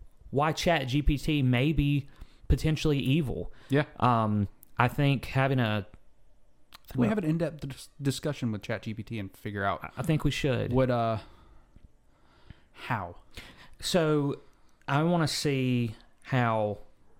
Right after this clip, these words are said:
Speaker 1: it handles a question from you. I've got my big question that I wanted to ask it.
Speaker 2: Yeah.
Speaker 1: So what's, I don't know.
Speaker 2: I, I don't know, man. I think we get to know it. Like,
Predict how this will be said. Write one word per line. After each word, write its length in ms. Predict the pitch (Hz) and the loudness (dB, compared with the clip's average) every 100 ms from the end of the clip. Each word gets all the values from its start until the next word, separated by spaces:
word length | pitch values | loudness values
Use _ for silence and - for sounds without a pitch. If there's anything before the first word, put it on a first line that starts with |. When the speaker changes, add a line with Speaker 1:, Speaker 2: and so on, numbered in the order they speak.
| - - - - - - | -20 -20 -20 -20 -14 -2
Speaker 1:
it 120 | 127 | 0
handles 600 | 127 120 117 110 95 - - | 4 4 2 0 -4 -6 -6
a 100 | 110 | -6
question 400 | - 123 - 127 | -2 -4 -2 -4
from 180 | - 147 | 0 2
you. 120 | 120 | 4
I've 180 | 123 123 | 2 2
got 240 | 135 135 | 0 2
my 240 | 131 127 135 | 2 2 2
big 300 | 113 113 - | 0 -2 -2
question 580 | 123 104 - 110 101 107 - - | -2 -2 -2 0 0 -2 -10 -4
that 100 | 117 | 0
I 60 | 117 | 2
wanted 220 | 120 113 | 2 0
to 100 | 107 | 0
ask 340 | 92 92 - - | -2 -4 -6 -6
it. 140 | - | -4
Speaker 2:
Yeah. 240 | 120 123 101 - - - | 2 2 0 -10 -20 -12
Speaker 1:
So 300 | - 131 117 | -2 0 0
what's, 720 | 110 113 117 135 - - - - - - - | -2 0 0 0 -4 -8 -10 -12 -20 -20 0
I 40 | |
don't 80 | 151 | 4
know. 60 | 214 | 4
Speaker 2:
I, 160 | - - | 2 -2
I 80 | 151 | -2
don't 80 | |
know, 80 | 175 | 2
man. 180 | 208 117 | 2 0
I 40 | |
think 160 | 120 143 | -2 -4
we 60 | 147 | -6
get 140 | 160 | -4
to 60 | 117 | -2
know 240 | 104 185 | -2 -2
it. 120 | - - - | -6 -14 -14
Like, 340 | 117 113 - | -8 -8 -10